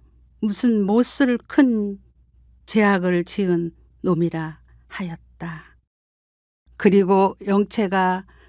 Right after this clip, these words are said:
그 곁으로 지나올 때에 그 흉물스러운 사람들이 이상하게 힐끗힐끗 자기를 보는 양을 보고 몸에 소름이 끼치도록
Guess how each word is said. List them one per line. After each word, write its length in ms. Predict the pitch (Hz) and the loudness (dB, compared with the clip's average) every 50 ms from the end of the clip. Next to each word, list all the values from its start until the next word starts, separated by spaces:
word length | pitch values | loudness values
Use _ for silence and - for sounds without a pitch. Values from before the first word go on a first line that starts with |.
| _ _ _ _ _ _ _ | _ _ _ _ _ _ _
그 340 | - - 240 247 247 254 208 | 2 4 6 8 8 6 6
곁으로 580 | - - 240 233 - - 269 254 247 233 226 220 | 4 4 4 4 4 4 4 6 6 6 6 4
지나올 560 | 214 - - 247 226 220 214 202 196 190 190 | 2 2 2 2 4 6 6 6 4 2 2
때에 640 | 185 185 - 185 180 180 175 175 175 170 170 180 180 _ _ _ _ _ _ _ _ _ _ | 0 -2 -2 0 0 2 2 2 0 0 -2 -6 -8 _ _ _ _ _ _ _ _ _ _
그 320 | - - 226 233 240 247 | 2 4 6 8 8 6
흉물스러운 880 | 240 208 262 254 254 247 254 247 240 226 - 269 247 240 233 233 226 226 | 6 6 4 4 4 4 4 2 2 2 2 4 6 6 6 4 4 2
사람들이 840 | 214 - 262 254 233 233 220 220 214 185 214 202 208 202 202 190 - - _ _ _ _ _ _ _ _ _ _ _ _ _ _ _ _ | 2 2 4 4 6 4 4 2 0 0 0 0 0 0 0 -2 -4 -8 _ _ _ _ _ _ _ _ _ _ _ _ _ _ _ _
이상하게 1000 | 233 226 208 - 233 208 208 202 196 185 196 196 196 196 190 190 185 190 - - _ _ _ _ _ _ _ _ _ _ _ _ _ _ _ - | -2 0 2 4 4 6 6 4 4 2 2 2 2 2 2 0 -2 -4 -8 -12 _ _ _ _ _ _ _ _ _ _ _ _ _ _ _ 0
힐끗힐끗 1400 | - 262 220 208 - - _ - 196 185 185 180 170 180 - 196 - 202 175 180 _ - - 190 185 180 180 _ _ _ _ _ _ _ _ _ _ _ _ | 2 2 4 2 0 -4 _ -2 0 2 2 2 0 -2 -6 -4 -4 -4 -4 -4 _ -6 -4 -2 -2 -2 -4 _ _ _ _ _ _ _ _ _ _ _ _
자기를 500 | - - 226 214 214 226 233 233 233 220 | -2 0 2 4 4 4 4 4 4 2
보는 680 | - - 240 240 233 226 220 220 214 214 208 208 - | 2 2 2 2 4 2 2 2 2 2 2 2 0
양을 420 | - 190 208 202 202 196 190 190 | 0 0 0 0 0 0 -2 -2
보고 640 | 180 180 - - 180 - 180 180 175 170 170 175 180 _ _ _ _ _ _ _ _ _ _ _ _ _ _ _ - | -4 -6 -10 -16 -10 -8 -6 -4 -4 -4 -6 -8 -12 _ _ _ _ _ _ _ _ _ _ _ _ _ _ _ 0
몸에 480 | 208 220 226 233 233 233 233 226 226 | 4 6 6 6 6 6 4 4 4
소름이 640 | 214 - - 311 294 254 247 220 208 202 196 190 185 - | 2 2 2 4 4 4 4 4 4 4 4 2 2 -2
끼치도록 760 | 262 254 - - - - 190 180 185 180 180 175 175 175 | -6 -6 -6 -10 -10 -6 -4 -2 0 0 0 -2 -4 -6